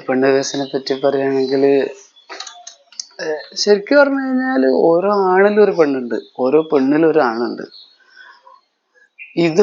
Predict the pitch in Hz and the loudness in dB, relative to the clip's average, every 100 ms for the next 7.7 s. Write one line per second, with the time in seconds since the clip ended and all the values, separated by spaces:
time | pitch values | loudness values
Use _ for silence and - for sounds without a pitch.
0 | 175 165 156 151 156 143 113 - - - | 2 2 2 0 -2 -4 -6 -12 -20 -20
1 | - - _ _ _ - _ - 165 151 | -20 -20 _ _ _ -20 _ 0 0 0
2 | - 185 185 - 143 147 156 165 175 175 | -4 -2 -2 -4 -4 0 2 2 2 2
3 | 165 151 160 170 160 160 156 - 147 156 | 0 2 2 2 2 -2 -4 -4 -2 2
4 | 165 180 151 147 143 143 139 135 131 131 | 2 2 -2 -2 -2 -2 -4 0 0 0
5 | 123 127 123 - _ _ _ - - - | -2 -2 -6 -10 _ _ _ -20 -18 -18
6 | - - 196 190 196 208 208 202 214 214 | -14 -8 0 4 4 4 2 4 4 4
7 | 190 208 202 196 185 180 | 0 -2 0 2 0 0